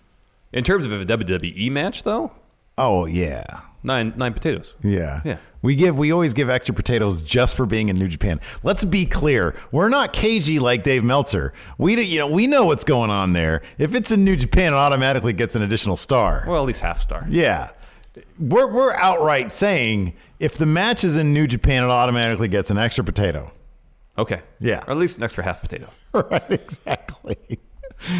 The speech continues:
Speaker 2: Because being in W W E, you know,
Speaker 1: Well, I mean,
Speaker 2: different.
Speaker 1: they, they can't do everything, uh, that wrestlers in New Japan
Speaker 2: Well, New
Speaker 1: can do.
Speaker 2: Japan or N X T. N X T, you probably get an extra potato.
Speaker 1: Yeah, you can.
Speaker 2: Yeah.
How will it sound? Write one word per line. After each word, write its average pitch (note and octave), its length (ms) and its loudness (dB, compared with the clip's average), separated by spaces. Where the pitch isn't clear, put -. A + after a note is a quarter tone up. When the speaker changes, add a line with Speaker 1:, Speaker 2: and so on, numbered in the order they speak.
Speaker 2:
Because D3+ 260 0
being F#3 220 0
in F3 80 0
W D#3+ 200 0
W C#3+ 240 0
E, B2 360 0
you G#2+ 160 0
know, D#2+ 380 -2
Speaker 1:
Well, B3+ 140 0
I - 20 -2
mean, E3+ 120 0
Speaker 2:
different. E3 180 -4
Speaker 1:
they, D#3 80 0
they D#3 80 -10
can't B2 160 -2
do C#3+ 120 2
everything, F#2 360 -4
uh, F2 440 -4
that F2 140 -8
wrestlers G2 280 -4
in F2 80 -4
New G#2+ 80 -2
Japan - 160 -2
Speaker 2:
Well, F#3+ 80 2
New F#3+ 80 4
Speaker 1:
can F3+ 80 0
do. C3+ 60 -2
Speaker 2:
Japan E3 200 2
or C3+ 60 2
N A2+ 120 2
X F#2+ 160 -4
T. - 380 -8
N E3 140 0
X C#3+ 120 -2
T, - 140 -2
you A#2+ 120 2
probably A2+ 260 2
get G2 120 0
an F#2 80 0
extra F2+ 220 -4
potato. - 320 -6
Speaker 1:
Yeah, E2 80 -2
you F2+ 100 -2
can. - 200 -14
Speaker 2:
Yeah. F#2 220 -4